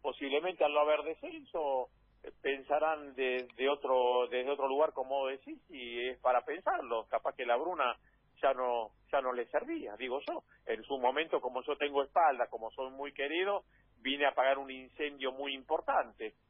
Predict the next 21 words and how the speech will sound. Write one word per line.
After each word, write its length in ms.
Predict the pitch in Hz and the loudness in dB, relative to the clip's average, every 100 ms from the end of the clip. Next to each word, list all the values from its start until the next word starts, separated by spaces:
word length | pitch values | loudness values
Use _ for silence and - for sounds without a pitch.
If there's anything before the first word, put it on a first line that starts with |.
| _ | _
Se 100 | 131 | -4
suspendió 580 | 123 135 - 131 135 151 | -4 -4 0 -2 0 -2
todo 220 | - 247 | 2 0
y 60 | 285 | 2
parece 460 | - 127 131 - 123 | 0 0 0 -10 -12
que 160 | 117 - | -10 2
ya 280 | 139 135 - _ _ _ _ | 4 4 0 _ _ _ _
desde 280 | 123 123 123 | -2 2 2
lo 140 | 127 | 2
mejor 380 | 127 131 165 175 | 2 0 0 0
que 120 | 151 | -2
sos 180 | 135 220 | -4 -4
pasás 340 | - 147 147 139 | -4 -4 -2 -4
a 60 | |
ser 200 | - 135 | -6 -4
el 100 | 131 | -6
peor, 240 | - 165 196 | -4 -2 -2
y 60 | |
de 100 | 156 | -4
un 140 | 131 135 | -6 -2
día 160 | 160 | 0